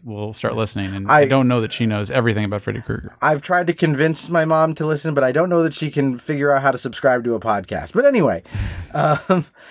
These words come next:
Speaker 2: I think you're right. It's probably worth laying out at least some, some vital stats on, on, uh,
Speaker 1: Great.
Speaker 2: Freddy Krueger.
Speaker 1: So, so Freddy Krueger,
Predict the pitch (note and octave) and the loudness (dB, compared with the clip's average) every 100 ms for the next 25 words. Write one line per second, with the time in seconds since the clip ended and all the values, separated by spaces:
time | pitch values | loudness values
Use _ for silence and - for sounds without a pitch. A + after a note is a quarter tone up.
0 | - - A3 D4 B3 A3 F#3 F3+ - G#3+ | -14 -2 0 0 2 2 2 2 0 0
1 | F#3 E3 D#3 D#3 D3+ C#3+ C3+ D3 E3 D3+ | 2 2 2 2 2 2 0 0 0 2
2 | D3 C3 A#2+ A#2 - - D#3 D#3 D3+ D#3 | 0 2 0 -2 -8 -4 0 2 4 2
3 | C3+ - B2+ G#2+ - A#2 G#2+ G2+ G2 - | 2 0 2 2 2 0 0 -4 -6 -8
4 | G#2 G#2+ G2+ F#2 G#3 D3+ G2 - F#2 F2+ | -6 -4 -2 0 2 2 0 -6 -4 0
5 | G3+ F#3+ - - - - - G3+ E3 A3+ | 2 2 -2 -18 -14 -6 0 0 0 2
6 | A#3 G#3+ - G3+ G3 F3+ F#3+ F#3+ F3+ | 2 0 0 2 4 4 4 4 0